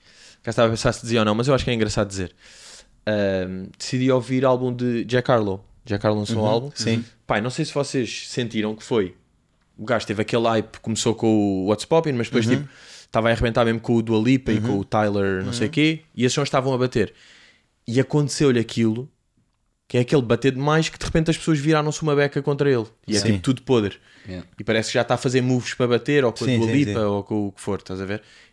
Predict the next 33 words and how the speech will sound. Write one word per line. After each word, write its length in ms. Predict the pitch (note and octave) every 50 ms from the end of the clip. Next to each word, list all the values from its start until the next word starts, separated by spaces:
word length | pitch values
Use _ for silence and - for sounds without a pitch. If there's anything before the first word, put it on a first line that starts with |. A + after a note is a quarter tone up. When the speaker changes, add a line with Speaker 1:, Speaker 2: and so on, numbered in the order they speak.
| _ _
Speaker 1:
Então 120 | - A#2+
depois, 420 | A2 A2+ C3+ B2 G#2+ - - - - _ _ _ _ _ _ _ _ -
naquele 320 | G#2+ A#2 A2 - C3 C3
hype 160 | C3 B2+ - C3
máximo, 340 | C#3 C3 A#2+ - A#2 A2 A2
lança 220 | A2+ A2+ - -
o 80 | C3 B2+
álbum 360 | C3+ C#3+ D3 C#3+ D3 D3 C#3+ - -
e 80 | G2+ A#2
as 80 | A2
pessoas 200 | - - A2+ G#2+
estão 140 | - A2+ G#2
a 60 | G2+
cascar 280 | - A2+ G#2+ - A2 G#2
no 100 | G#2+ G#2
gajo 200 | A2 A2 A2 A2
e 20 |
a 20 | A2
dizer 140 | A2 A2
que 80 | G#2+ -
o 40 | A2
álbum 180 | G#2+ G#2+ A2
é 60 | G#2+ G#2
podre. 300 | - G2+ F#2+ F#2+ - - _ _ - - - - - _ _ _ _ _ _ _ _ G2+
E 60 | A2
o 40 | A#2
gajo 160 | C3 B2+ C#3+
agora 220 | D3+ E3+ D#3+ B2
lançou 360 | A2 A2+ A2+ A2+ - - B2+
um 160 | B2+ B2 B2 B2+
álbum, 380 | B2+ C3 C3+ C#3+ D3+ D#3+ E3+ - _ _ _ _ _ _ _ _ _ _ _ _ _ _ _ -
ahm, 760 | C#3+ C#3+ C#3 C#3 C#3 C#3 C#3 C#3 C#3 C3+ C3+ C3+ C3+ C3+ C#3 - _ _ _ _ _ _ _ _ _ _ _ _ _ _ _ _ _ _
tipo, 200 | - D#3 C3